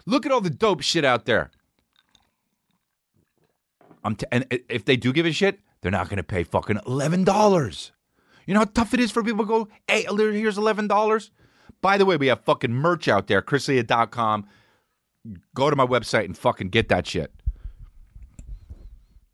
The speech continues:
<sighs> I, I, I'm heated off of stuff that doesn't really matter, but it's okay, dude. That's how it goes. Um,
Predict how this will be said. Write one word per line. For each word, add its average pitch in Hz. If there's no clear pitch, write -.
<sighs> -
I, 151
I, 107
I'm 113
heated 123
off 82
of 82
stuff 85
that 73
doesn't 71
really 67
matter, 65
but 60
it's -
okay, 58
dude. -
That's -
how -
it -
goes. -
Um, 64